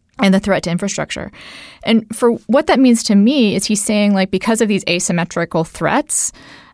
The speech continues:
we need intelligence more than ever, right? We need to be watching our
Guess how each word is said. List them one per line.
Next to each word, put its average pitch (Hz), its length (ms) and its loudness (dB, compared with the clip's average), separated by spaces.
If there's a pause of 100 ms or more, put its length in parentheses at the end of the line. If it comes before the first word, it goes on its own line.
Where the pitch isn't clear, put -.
we 202 140 2
need 214 120 4
intelligence 190 540 0
more 175 120 0
than 160 140 -4
ever, - 420 -8 (220)
right? 160 300 -4 (160)
We 190 80 2
need 190 160 2
to 208 60 0
be 180 180 0 (160)
watching 196 500 0
our 180 160 0